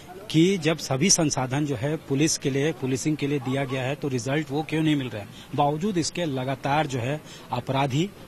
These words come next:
अपने प्रेजेंस, अपनी मौजूदगी को दर्ज करा रहे हैं। सुभाष मुंडा, जिनकी जो है हत्या कर दी गई, ताबड़तोड़ आठ गोलियां मारी गई अज्ञात अपराधियों के द्वारा, जब वो अपने दफ्तर में बैठे हुए थे, सामाजिक कार्यकर्ता और नेता थे।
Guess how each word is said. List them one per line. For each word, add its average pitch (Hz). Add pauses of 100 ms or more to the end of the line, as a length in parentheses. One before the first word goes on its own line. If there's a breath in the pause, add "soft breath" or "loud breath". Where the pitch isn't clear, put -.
अपने 147
प्रेजेंस, 143
अपनी 139
मौजूदगी 156
को 156
दर्ज 143
करा 135
रहे 131
हैं। 151
सुभाष 147
मुंडा, 147 (520 loud breath)
जिनकी 131
जो 147
है 131
हत्या 151
कर 143
दी 127
गई, 143
ताबड़तोड़ 143 (100)
आठ 151
गोलियां 131
मारी 131
गई 139
अज्ञात 143
अपराधियों 139
के 160
द्वारा, 143 (380 loud breath)
जब 160
वो 175
अपने 170
दफ्तर 143
में 185
बैठे 151
हुए 165
थे, 214
सामाजिक 131
कार्यकर्ता 143
और 151
नेता 127
थे। 175